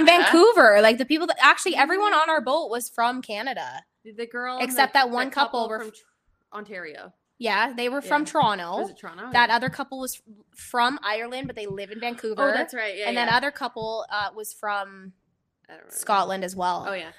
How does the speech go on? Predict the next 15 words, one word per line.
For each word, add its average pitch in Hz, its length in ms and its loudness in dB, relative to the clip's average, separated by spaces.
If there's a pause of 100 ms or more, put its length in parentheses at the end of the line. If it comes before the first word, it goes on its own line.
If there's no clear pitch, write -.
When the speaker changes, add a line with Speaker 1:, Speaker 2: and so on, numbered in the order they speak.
(140)
Speaker 1:
But, 247 160 4
like, 233 120 -2
the 240 120 0
other 233 200 0
two 233 320 -10
couples 202 440 -4
were 208 160 -6
from 196 260 -4
Ca-, - 200 -12
were 196 140 -8
from 196 440 -8 (120)
Speaker 2:
Canada. 175 280 -18
Speaker 1:
Canada, 196 320 -4
which 196 160 -12
was - 160 -10